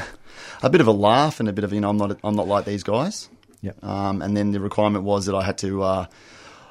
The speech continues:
Speaker 1: I was accountable for my time. I had to spend a lot of time with my father. I had to go to work with him. Um, during that time, I was accountable for every minute of the day, where I was, what I was doing,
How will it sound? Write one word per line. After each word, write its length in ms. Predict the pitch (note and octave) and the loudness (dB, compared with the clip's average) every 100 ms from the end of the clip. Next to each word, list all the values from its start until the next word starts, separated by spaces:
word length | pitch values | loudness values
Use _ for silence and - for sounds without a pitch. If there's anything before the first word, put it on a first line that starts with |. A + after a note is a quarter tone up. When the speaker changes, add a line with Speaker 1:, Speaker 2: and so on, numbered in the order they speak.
| - _ - | -20 _ 4
Speaker 1:
I 40 | |
was 160 | A#2 G2+ | 4 4
accountable 420 | - A2+ A2 G#2 | 0 2 4 2
for 140 | - | 0
my 100 | G2+ | -2
time. 300 | F#2+ G2+ F#2+ | -2 -2 -4
I 60 | F#2 | -4
had 60 | |
to 60 | F#2+ | -8
spend 200 | - G2 | -6 -4
a 20 | |
lot 100 | G2 F#2+ | -2 -2
of 60 | |
time 180 | - F#2+ | -2 -4
with 80 | F#2+ | -4
my 100 | F#2 | -6
father. 320 | - F#2+ G2 | -2 0 0
I 40 | G2 | -2
had 80 | |
to 60 | - | -4
go 80 | F#2 | -6
to 60 | F#2 | -4
work 240 | F#2+ F#2 | -4 -6
with 100 | F2+ | -8
him. 480 | - G2 G2 G2 F2 - | -4 -2 -2 -4 -6 -10
Um, 120 | F#2 | -10
during 180 | G2 G2 | -6 -4
that 140 | G2 F2+ | -4 -4
time, 400 | - F#2+ F#2+ F#2 | -2 0 0 -2
I 40 | |
was 320 | F#2 F#2 - - | -4 -6 -10 -12
accountable 380 | - G2+ G2 G2 | -4 -2 0 -2
for 140 | G2 | -2
every 160 | G2 F#2+ | -2 0
minute 260 | G2+ G2+ G2 | 0 0 -2
of 120 | F#2+ | -6
the 60 | |
day, 260 | G2 G#2 G2+ | -2 2 2
where 200 | G2+ G2+ | 2 0
I 60 | F#2 | 0
was, 320 | G2 G#2 G#2 | 2 2 2
what 80 | G2+ | -2
I 40 | |
was 100 | F#2+ | -2
doing, 460 | F#2 G#2+ G#2+ G#2 G#2 | -2 0 0 0 -2